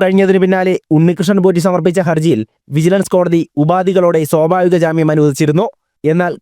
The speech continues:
കട്ടിളപ്പാളി കേസിൽ റിമാൻഡ് തുടരുന്നതിനാൽ ജയിൽ മോചിതനാകാനായില്ല. പിന്നാലെ കഴിഞ്ഞ മുപ്പത്തിയൊന്നാം തീയതി തൊണ്ണൂറ് ദിവസം പൂർത്തിയായെന്ന് കാട്ടിയാണ് കട്ടിളപ്പാളി കേസിലും ജാമ്യഹർജിയുമായി വിജിലൻസ് കോടതിയെ സമീപിച്ചത്.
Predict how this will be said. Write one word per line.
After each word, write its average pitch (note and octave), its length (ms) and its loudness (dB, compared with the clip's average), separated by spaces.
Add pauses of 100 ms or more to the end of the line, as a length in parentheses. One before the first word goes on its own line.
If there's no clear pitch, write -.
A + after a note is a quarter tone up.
കട്ടിളപ്പാളി G3 580 -2
കേസിൽ F#3+ 240 0 (220)
റിമാൻഡ് F3+ 400 0
തുടരുന്നതിനാൽ F3 600 0 (340)
ജയിൽ F#3 340 2
മോചിതനാകാനായില്ല. D#3 840 0 (720)
പിന്നാലെ A#3+ 340 2 (120)
കഴിഞ്ഞ G#3+ 220 0 (100)
മുപ്പത്തിയൊന്നാം G#3+ 600 0
തീയതി G3+ 260 2 (220)
തൊണ്ണൂറ് G3 380 4
ദിവസം G3+ 320 2
പൂർത്തിയായെന്ന് G3 560 2
കാട്ടിയാണ് F3+ 400 -2 (420)
കട്ടിളപ്പാളി G#3+ 640 -2
കേസിലും F#3 320 0 (240)
ജാമ്യഹർജിയുമായി F3 840 0 (140)
വിജിലൻസ് F3 400 -2
കോടതിയെ D#3+ 360 0
സമീപിച്ചത്. D#3 480 -2